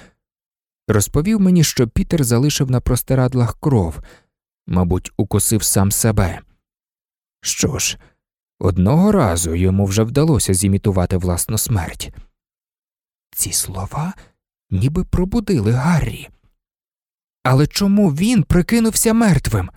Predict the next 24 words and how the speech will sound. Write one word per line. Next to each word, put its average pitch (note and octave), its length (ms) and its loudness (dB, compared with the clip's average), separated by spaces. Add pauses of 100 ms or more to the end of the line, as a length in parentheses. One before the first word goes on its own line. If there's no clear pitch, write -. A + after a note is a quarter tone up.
(500)
розлючено E3 800 2
запитав B2 640 0
він. G2 240 -4 (720)
«Бо F3 220 2
знав, G3+ 400 0 (160)
що - 240 0
ви A3+ 140 2
його G#3 240 4
вб'єте, G3 540 0 (320)
як G3+ 260 2
убили G#3+ 360 4
моїх G#3+ 260 2
батьків». B3 540 0 (800)
«Ні», C3+ 500 0 (440)
заперечив B2+ 640 0
Люпин. - 360 -4 (280)
«Гаррі, F2+ 580 -2 (480)
а D#3+ 100 2
тепер A#3+ 320 2
ви B3+ 100 2
прийшли, B3 420 2
щоб A#3+ 220 0
його B3 220 4
добити». C#4 520 2